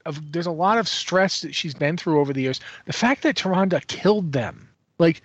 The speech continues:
the fact that, that Maiev didn't immediately just plain attack Tyrande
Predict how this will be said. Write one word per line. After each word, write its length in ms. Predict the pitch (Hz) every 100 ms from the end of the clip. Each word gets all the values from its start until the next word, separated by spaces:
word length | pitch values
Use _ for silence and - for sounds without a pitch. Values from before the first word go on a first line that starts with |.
| -
the 60 | 156
fact 240 | 240 285
that, 160 | 339 233 185
that 220 | 196 190
Maiev 500 | 185 170 175 185 151
didn't 280 | 123 180 196 156
immediately 480 | 143 165 180 175
just 300 | 131 160 -
plain 240 | - 156 -
attack 540 | 131 - - 151 196
Tyrande 640 | - 254 247 277 285 294